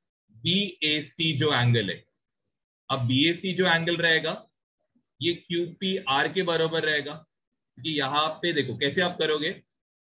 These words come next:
एंगल ए जो रहेगा P के बराबर है, B जो रहेगा Q के बराबर है, सी जो रहेगा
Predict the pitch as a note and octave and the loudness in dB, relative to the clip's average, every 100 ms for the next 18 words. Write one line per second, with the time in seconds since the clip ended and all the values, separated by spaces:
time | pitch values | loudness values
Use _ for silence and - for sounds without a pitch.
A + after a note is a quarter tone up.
0 | _ B2+ C#3 D#3 E3+ - - E3 F3+ F3+ | _ -2 -2 0 -2 -2 0 2 4 4
1 | F3 D#3+ D3 E3 - _ _ _ _ _ | 4 4 2 -2 -6 _ _ _ _ _
2 | _ F#3 F3+ F#3 D#3+ D3 C3+ B2 A2 F2+ | _ 0 2 2 2 2 0 0 -2 -4
3 | - _ _ _ _ _ _ _ G#2+ A#2+ | -12 _ _ _ _ _ _ _ -8 0
4 | F3+ E3 F#3 E3+ E3 D#3 F3 G#3+ _ _ | 2 4 6 6 4 2 -2 -6 _ _
5 | _ _ _ F#3+ F#3+ F#3+ E3+ D3+ C#3 B2 | _ _ _ -2 0 2 2 4 2 0
6 | A2+ F#2+ - _ _ _ _ _ _ _ | -2 -4 -8 _ _ _ _ _ _ _
7 | - F3+ F#3 F#3+ F3 E3 D#3+ E3+ G#3 | -2 0 2 4 4 4 2 -2 -8